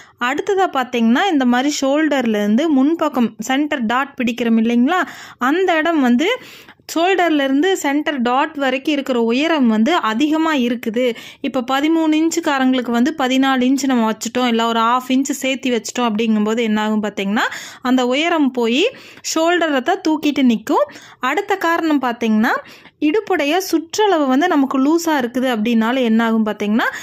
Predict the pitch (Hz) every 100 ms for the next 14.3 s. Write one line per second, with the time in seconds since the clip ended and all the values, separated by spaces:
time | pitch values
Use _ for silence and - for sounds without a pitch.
0 | - - 254 269 285 349 349 254 254 233
1 | 262 302 320 294 247 294 339 269 254 262
2 | 247 220 202 - 330 523 - - - 311
3 | 302 381 320 349 339 330 311 285 269 254
4 | 247 240 240 240 285 247 - 247 247 254
5 | 202 208 254 427 247 226 262 240 208 196
6 | 330 494 - - - 240 349 403 214 226
7 | 269 262 254 247 277 285 330 370 370 320
8 | 349 359 359 349 311 294 269 277 277 269
9 | 247 262 254 247 240 247 202 214 240 539
10 | - - - 269 320 415 370 339 285 240
11 | 240 285 320 277 233 302 349 269 277 320
12 | 302 247 269 254 226 233 359 277 247 -
13 | 233 226 214 214 392 - - - - 294
14 | 330 392